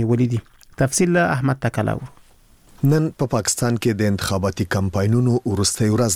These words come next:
Speaker 2: ده او د پنجشنبې په ورځ د فبروري په اتمه به رای ورکوونکي د رای ورکولو مرکزونو ته ولاړ شي. دا انتخابات داسې مهال پلان شوي دي چې د پاکستان سیاسي ثبات له پوښتنو سره مخامخ دی، ځکه د دې هیواد پخوانی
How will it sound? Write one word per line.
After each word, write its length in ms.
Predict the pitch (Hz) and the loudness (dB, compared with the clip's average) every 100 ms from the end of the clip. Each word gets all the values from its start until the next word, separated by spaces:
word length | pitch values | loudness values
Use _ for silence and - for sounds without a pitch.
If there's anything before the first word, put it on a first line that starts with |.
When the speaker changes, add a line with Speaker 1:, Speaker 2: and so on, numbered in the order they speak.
| 101 | -2
Speaker 2:
ده 360 | 95 - - | -6 -8 -4
او 80 | 101 98 | -2 -2
د 80 | - | -2
پنجشنبې 520 | 131 123 110 101 101 104 | -2 0 0 0 0 0
په 80 | |
ورځ 160 | 101 98 - - - - - | -2 -2 -6 -16 -18 -12 -2
د 60 | 117 | 0
فبروري 440 | 147 123 123 123 120 - | 0 0 2 2 0 -2
په 80 | 104 104 | -4 -4
اتمه 280 | - 135 107 | -2 0 0
به 80 | 98 | 0
رای 120 | 98 101 95 | 0 0 0
ورکوونکي 540 | 95 - 123 139 156 143 - - - | -2 0 0 0 -2 -4 -8 -16 -4
د 100 | 113 | 0
رای 100 | 104 92 95 | 2 0 0
ورکولو 420 | 90 101 98 98 | -2 -2 0 0
مرکزونو 460 | 101 - 95 104 104 | 0 -2 -2 0 0
ته 80 | 107 | 0
ولاړ 300 | 110 113 95 | 0 0 -2
شي. 120 | - 107 - _ - - - - | -2 -2 -6 _ -20 -20 -18 -2
دا 60 | 123 | -2
انتخابات 500 | 120 - 110 123 123 | 0 -2 -2 -2 -4
داسې 340 | - 123 117 120 | -4 -2 0 0
مهال 200 | 107 113 117 | 2 0 -2
پلان 200 | 107 98 98 | -2 -2 0
شوي 220 | - 123 110 | 2 2 2
دي 40 | 107 | 0
چې 480 | 113 101 - - 123 | -2 -4 -10 -8 -4
د 60 | 113 | -2
پاکستان 480 | 107 - - 107 104 | -2 -2 -2 0 0
سیاسي 340 | - 95 - 98 | 0 0 0 -2
ثبات 380 | 104 104 123 - | -2 -2 -2 -4
له 60 | 92 | -4
پوښتنو 380 | 95 - 143 104 | -6 -2 0 0
سره 140 | - 95 | 0 -2
مخامخ 340 | 92 101 98 95 | -2 -2 -2 -2
دی، 80 | 104 98 - - - 127 | -4 -4 -8 -16 -6 -2
ځکه 180 | 139 135 | 0 0
د 80 | 135 | 0
دې 80 | 139 113 | 0 0
هیواد 260 | 107 98 - | -2 -4 -6
پخوانی 260 | 104 101 | -4 -2